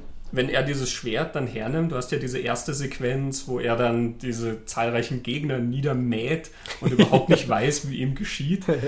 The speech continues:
Speaker 1: Da wird ja so ein bisschen Gag dann draus
Speaker 2: Ja,
Speaker 1: gemacht,
Speaker 2: ja.
Speaker 1: weil sie in so einer ausweglosen Situation
Speaker 2: Mhm.
Speaker 1: sind.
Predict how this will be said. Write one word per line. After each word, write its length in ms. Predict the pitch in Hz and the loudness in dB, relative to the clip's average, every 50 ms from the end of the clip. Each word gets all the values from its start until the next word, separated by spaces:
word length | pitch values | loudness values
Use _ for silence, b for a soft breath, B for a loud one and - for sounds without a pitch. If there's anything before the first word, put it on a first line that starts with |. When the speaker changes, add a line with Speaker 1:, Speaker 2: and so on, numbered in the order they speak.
| - - | -4 -4
Speaker 1:
Da 60 | - 117 | -4 -2
wird 100 | 123 127 | -2 0
ja 60 | 135 | 0
so 80 | 131 127 | 2 2
ein 80 | 117 | 2
bisschen 380 | 120 135 131 - 143 127 120 117 | 0 0 0 0 0 -2 -2 -2
Gag 340 | 120 113 - 226 151 147 - | -4 -2 0 0 0 0 0
dann 140 | 147 127 120 | -2 -2 -2
draus 240 | 123 120 117 117 - | -2 -2 -2 -2 -2
Speaker 2:
Ja, 100 | - 131 | 0 2
Speaker 1:
gemacht, 200 | 127 131 139 131 127 | 2 4 4 4 2
Speaker 2:
ja. 60 | 127 | 0
Speaker 1:
weil 120 | 131 127 117 | 0 -2 -2
sie 80 | 123 | 0
in 60 | 123 | -2
so 80 | 113 120 | -2 -2
einer 160 | 120 117 - | -2 -2 -2
ausweglosen 560 | - 113 120 120 147 139 127 123 123 120 127 120 | 0 0 -2 0 -2 -2 -2 0 -2 0 -2 -2
Situation 520 | 123 117 120 120 113 - - 120 127 156 | -2 -2 -2 -2 -2 0 0 2 4 4
Speaker 2:
Mhm. 40 | 165 | 4
Speaker 1:
sind. 340 | 135 131 131 156 165 165 | 4 4 4 2 2 0